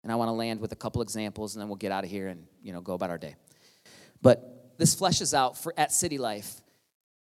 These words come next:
If Apostle Paul today was, he's reminding the early church to be unified, for, and which is so contrary to Caesar and the Roman Empire there. Selfish ambitions everywhere.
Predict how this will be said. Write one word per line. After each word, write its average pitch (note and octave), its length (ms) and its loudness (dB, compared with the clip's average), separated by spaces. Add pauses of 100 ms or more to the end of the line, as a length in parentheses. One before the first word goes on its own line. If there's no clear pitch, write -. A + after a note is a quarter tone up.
(100)
If C#3 120 -4
Apostle D#3+ 380 2
Paul C#3 260 4
today C#3 320 2
was, B2+ 140 0
he's C3+ 220 -2
reminding C#3+ 400 0
the C#3+ 80 -2
early C#3+ 240 2
church C#3 320 -4
to D3+ 80 -6
be B2 100 -6
unified, C3 560 -2
for, A#2+ 220 -8
and C#3+ 240 -4
which D#3 120 -6
is - 120 4
so E3+ 240 6
contrary C#3+ 540 0
to B2 60 -4
Caesar D#3 460 2
and C3+ 100 -4
the B2+ 60 -6
Roman C#3+ 320 0
Empire C3+ 420 -2
there. A#2+ 460 -2 (480)
Selfish F3 480 0
ambitions D3+ 500 -2
everywhere. C3 600 -2